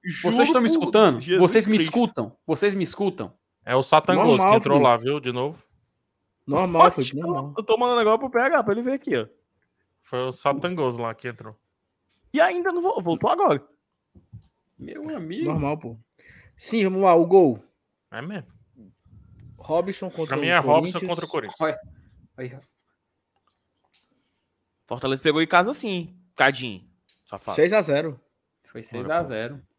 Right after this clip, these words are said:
Speaker 1: Foi o jogo
Speaker 4: segunda-feira
Speaker 1: que o
Speaker 4: esse
Speaker 1: Wellington
Speaker 4: jogo,
Speaker 1: nem entrou.
Speaker 4: tarde.
Speaker 1: Foi.
Speaker 3: Ei,
Speaker 4: O gol,
Speaker 3: ei,
Speaker 4: o primeiro
Speaker 3: ei,
Speaker 4: gol
Speaker 3: ei.
Speaker 4: foi do, do Luiz Henrique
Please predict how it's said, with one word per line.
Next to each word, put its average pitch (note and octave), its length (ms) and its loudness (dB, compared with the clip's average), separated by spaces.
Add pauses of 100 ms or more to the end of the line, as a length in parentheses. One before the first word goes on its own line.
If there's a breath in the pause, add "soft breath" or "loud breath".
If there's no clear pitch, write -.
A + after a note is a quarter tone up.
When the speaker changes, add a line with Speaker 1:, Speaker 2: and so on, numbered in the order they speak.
Speaker 1:
Foi - 180 -8
o - 40 2
jogo E3 60 2
Speaker 4:
segunda-feira E3+ 580 4
Speaker 1:
que F#3 60 2
o - 20 2
Speaker 4:
esse C3+ 100 -4
Speaker 1:
Wellington C3+ 40 4
Speaker 4:
jogo, C3+ 100 4
Speaker 1:
nem F3+ 100 -4
entrou. C#3+ 140 0
Speaker 4:
tarde. C3+ 340 -4 (380)
Speaker 1:
Foi. C#3 500 -8 (880 soft breath)
Speaker 3:
Ei, C#3 220 0
Speaker 4:
O - 20 -4
gol, D#3 220 4
Speaker 3:
ei, C3 120 -6
Speaker 4:
o - 20 -14
primeiro G3 260 8
Speaker 3:
ei, F#3+ 60 4
Speaker 4:
gol F#3 100 6
Speaker 3:
ei. F#3+ 60 6
Speaker 4:
foi F#3 160 6
do, F3 600 2 (840)
do C#3+ 500 2
Luiz D3+ 200 -4
Henrique D3 500 -2